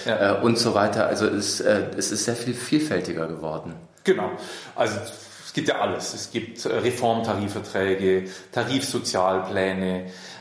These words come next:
Speaker 1: äh, Restrukturierungstarifverträge, die betriebliche Altersversorgung. Also insgesamt das, was wir in unserer Gesellschaft feststellen, dass die Komplexität steigt und steigt, das hast du mit Sicherheit auch bei Tarifverhandlungen. Das ist so.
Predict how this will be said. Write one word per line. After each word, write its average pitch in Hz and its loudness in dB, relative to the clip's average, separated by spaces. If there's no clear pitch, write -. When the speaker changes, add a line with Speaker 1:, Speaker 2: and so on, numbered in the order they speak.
Speaker 1:
äh, 82 -4
Restrukturierungstarifverträge, 101 0
die 120 -4
betriebliche 139 0
Altersversorgung. 104 2
Also 175 -2
insgesamt 151 2
das, 143 2
was 135 2
wir 131 6
in 123 4
unserer 120 0
Gesellschaft 107 2
feststellen, 170 4
dass - 2
die - -4
Komplexität 107 -2
steigt - 2
und 98 -4
steigt, 123 2
das - -4
hast 98 -2
du 117 -2
mit 104 0
Sicherheit 92 0
auch - 0
bei 85 2
Tarifverhandlungen. 104 0
Das - 2
ist - -2
so. - -8